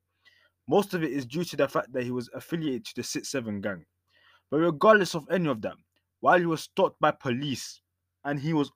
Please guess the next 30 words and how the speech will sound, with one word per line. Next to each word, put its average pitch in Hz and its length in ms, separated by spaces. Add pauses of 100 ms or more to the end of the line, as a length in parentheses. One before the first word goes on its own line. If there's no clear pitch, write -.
unarmed 165 640
as 107 160
well, 113 320 (760)
he - 100
was 131 140
shot - 260
in 131 80
the 120 80
head 110 320 (800)
by 127 140
a 120 100
police 139 640
officer. - 400 (1500)
He 143 140
was 147 180
shot - 400
by 170 160
the 156 180
institution 170 680
that 139 120
is 131 100
meant 170 180
to 160 100
promote 151 680
and 135 200
cause 180 320
calm 156 380
in 131 80
the 117 60
country. 107 500